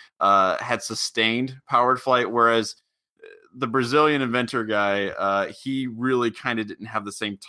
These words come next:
type of flight. So it, it, he did have motorized flight, but it wasn't exactly controlled. It was more like a glider, uh, uh, as opposed to the Wright Flyer, uh, which truly flew.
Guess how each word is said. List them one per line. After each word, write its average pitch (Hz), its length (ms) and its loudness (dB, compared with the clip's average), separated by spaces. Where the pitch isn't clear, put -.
type 107 240 -6
of 95 120 -12
flight. 76 420 -12
So 107 300 -2
it, 113 120 -4
it, 117 160 -12
he 139 180 -6
did 180 220 2
have 156 240 0
motorized 139 720 2
flight, 135 400 0
but 120 80 -6
it 98 80 -6
wasn't 120 280 -6
exactly 107 480 -8
controlled. 123 520 -6
It 92 40 -6
was 104 140 -14
more 107 140 -8
like 98 160 -10
a 98 40 -14
glider, 107 640 -4
uh, - 40 -4
uh, 101 180 4
as 110 160 -2
opposed 113 300 -2
to 110 80 -6
the 98 100 -6
Wright 101 240 -4
Flyer, 101 560 0
uh, 92 140 0
which 95 200 -6
truly 107 400 -2
flew. 113 460 -2